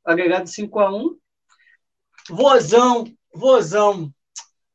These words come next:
É, torci pro Vozão, mas infelizmente o Vozão, esse golzinho aí do São Paulo aí,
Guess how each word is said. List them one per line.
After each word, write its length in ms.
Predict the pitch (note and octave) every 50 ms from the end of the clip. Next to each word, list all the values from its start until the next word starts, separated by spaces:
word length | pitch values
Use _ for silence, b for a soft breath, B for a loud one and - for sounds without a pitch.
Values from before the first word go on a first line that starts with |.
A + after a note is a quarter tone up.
| _ _ _ _ _
É, 440 | - G3 G3 F#3+ F#3+ F#3+ F#3 F3+ E3+
torci 520 | - _ B3+ B3+ - - - - C4 D#4+ E4
pro 160 | - C#4 A#3+
Vozão, 460 | C4+ C4 A#3+ F#3 D#3+ G3+ A#3+ C4 C4
mas 180 | B3+ B3 A#3+ A#3+
infelizmente 640 | A#3+ A#3 C4 B3+ B3 A3 G#3+ G#3+ A#3 A#3 A#3 B3
o 60 | A3+ -
Vozão, 480 | A3+ A#3 A3 E3 D3+ F#3 A3 A#3 A3
esse 240 | A3 A3 A3 - B3
golzinho 500 | A#3 A#3 A3+ G#3 F3+ D#3 D#3+ A3 A#3 A3+
aí 140 | A3 A3 A3
do 80 | G#3
São 300 | G3 - A#3 A3 G3 D#3+
Paulo 300 | C#3+ - G3+ G#3 G#3+ G#3+
aí, 420 | G3+ G3 F#3+ F#3 G#3+ A#3+ C4 C4